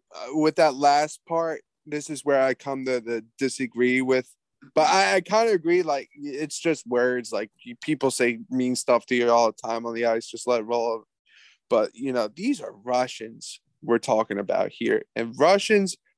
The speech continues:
are very, very prideful about where they come from. And we all know about Artemi Panarin, how he had to take time off,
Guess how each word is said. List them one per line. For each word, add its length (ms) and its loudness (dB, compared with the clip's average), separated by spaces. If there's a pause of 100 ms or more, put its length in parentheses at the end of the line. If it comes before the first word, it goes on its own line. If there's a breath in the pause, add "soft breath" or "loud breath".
(140)
are 140 6
very, 720 0 (100)
very 420 -2 (120)
prideful 800 -6 (240)
about 340 -2
where 240 0
they 180 -4
come 320 -10
from. 340 -8 (880)
And 360 0 (920)
we 220 4
all 180 6
know 360 4
about 380 2
Artemi 480 -4
Panarin, 560 -2
how 180 0
he 100 0
had 200 0
to 160 -20
take 220 -4
time 300 0
off, 360 0